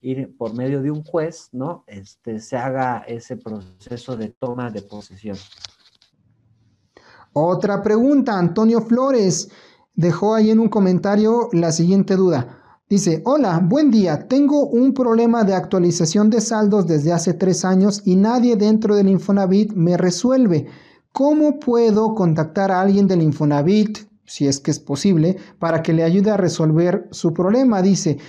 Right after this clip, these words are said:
Speaker 2: "porque esto ya es muy cansado y pierdo la creencia de que sea una institución que dé soluciones, más bien problemas". ¿Cómo le puede hacer esta persona, Paco?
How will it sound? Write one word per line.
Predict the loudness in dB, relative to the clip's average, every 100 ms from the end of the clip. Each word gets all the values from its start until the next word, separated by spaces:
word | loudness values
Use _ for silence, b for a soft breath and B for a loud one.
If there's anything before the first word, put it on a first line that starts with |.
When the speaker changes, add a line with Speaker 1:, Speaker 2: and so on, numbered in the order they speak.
| B
Speaker 2:
"porque | -4 -2 -2
esto | 0 0
ya | 2
es | 2 2
muy | 2 2 2
cansado | 2 0 0 -2 0 0 0 B B
y | -4
pierdo | -2 0 0 2
la | 0 0
creencia | 0 0 2
de | 0 0
que | -2
sea | 0
una | 0
institución | 0 0 0 0 0
que | 0
dé | 0
soluciones, | 0 0 0 0 2 2 -2 -4
más | -2 0 0
bien | 2 2 0
problemas". | -2 0 0 -2 -6 -12 b b -4
¿Cómo | 0
le | 0
puede | 0 -2
hacer | 0 0
esta | 0 -2 -4
persona, | -2 0 0 0
Paco? | -4 -6 -12